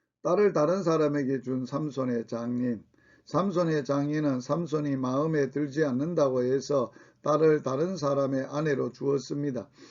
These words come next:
역시 감정대로 행하는 육신적인 인물입니다. 삼손이 찾아오자 또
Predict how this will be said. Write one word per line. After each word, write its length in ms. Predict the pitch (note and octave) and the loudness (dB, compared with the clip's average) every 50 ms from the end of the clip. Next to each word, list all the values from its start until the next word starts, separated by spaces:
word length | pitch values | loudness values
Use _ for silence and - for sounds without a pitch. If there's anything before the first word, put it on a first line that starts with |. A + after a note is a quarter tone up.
| - _ _ | -20 _ _
역시 380 | C#3+ D#3 F#3 F3+ - G#3 A3+ G#3 | 4 6 6 4 2 -4 -4 -2
감정대로 680 | F3+ D#3+ D3+ D#3+ D#3+ F#3+ G3+ G3+ F#3 F#3 E3 D#3+ D3+ | 0 0 -2 0 -2 -2 -2 0 0 2 4 4 2
행하는 300 | C#3+ C#3 C#3+ C#3 C#3 C#3+ | 2 0 -2 -2 -2 -4
육신적인 580 | D3 C#3 C#3+ F3+ F3+ E3+ D#3+ D#3 C#3+ C#3+ C#3+ D3 | -6 -6 -8 -6 -4 -2 -2 0 0 -2 -4 -4
인물입니다. 680 | C#3+ C#3+ D3 D#3 D#3 F3 E3+ F3 F3 E3 C3+ A2 G2+ - _ _ _ _ | -4 -4 -4 -2 -2 -2 -2 -4 -6 -6 -6 -8 -10 -12 _ _ _ _
삼손이 580 | _ - D#3+ G3 G#3+ G3+ D#3 F#3 F#3 F3 E3 D3 | _ -4 -4 -4 -2 -2 -4 -4 -2 -2 -4 -6
찾아오자 760 | - - D3+ D#3 D3 D#3+ D#3 D#3+ F3 F3 D3 D3+ C#3 C3+ C#3+ - | -4 -4 -4 -2 0 0 2 2 2 2 2 0 0 0 0 0
또 320 | D3+ D3 C#3+ B2+ A2+ | 0 2 2 0 -2